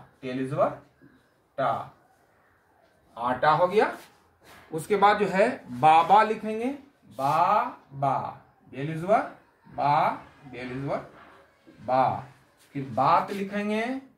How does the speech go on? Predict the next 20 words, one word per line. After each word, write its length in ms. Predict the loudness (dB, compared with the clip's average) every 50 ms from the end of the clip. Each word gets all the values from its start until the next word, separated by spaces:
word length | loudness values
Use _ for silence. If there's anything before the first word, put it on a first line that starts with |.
| _ _ _ _ _ _ _ _ _ _ -20 _ _ _ _ _ -18
बे 140 | -10 -6 -4
अलिफ 160 | -4 -4 -4
जबर 400 | -2 2 4 4 4 2 0 -12 -18 -18 -8
बा, 320 | -4 -2 0 2 2 2 0 -2 -6 -12 _ _
ते 120 | -10 -8 -6
मौकूफ, 500 | -6 -6 -6 -8 -8 -10 -10 -10 -12 -14 -18 _ _ _ _ _ -12
बात। 640 | -6 -2 0 2 4 4 4 2 2 0 -2 -8 -16 -18 -20 _ _ _ _ _ _ _ _ _ -20 -20 -20 _ _ -12
उसके 240 | -10 -8 -6 -2 2
बाद 280 | 4 6 6 6 4
जो 80 | 0 -2
है 160 | 0 0 0 -2 -2 -6 -14 _ _ _ _ _ _ _ _ _ -2
टाट 300 | 0 2 2 2 2 0
लिखेंगे, 480 | -4 -6 -6 -8 -12 -12 -12 -12 -14 -14 -16 -20 -20 _ _ _ _ -20 -20 _ _ _ _ _ -6
ते 80 | -6 -4
अलिफ 180 | -4 -4 -4
जबर 220 | -2 0 2 0 0 0 -4 -14 _ _ _ -20 -20 _ _ _ _ _ _ _ _ _ _ _ _ _ _ -4
टा, 340 | 0 2 2 2 2 2 0 -2 -4 -10 -20 _ _ _ -20 -20 -20 -16 -12
ते 100 | -10 -8
मौकूफ, 420 | -6 -6 -6 -8 -10 -12 -14 -14 -14 -16 _ _ _ _ _ _ -6
टाट। 440 | -4 -2 0 0 0 -2 -4 -8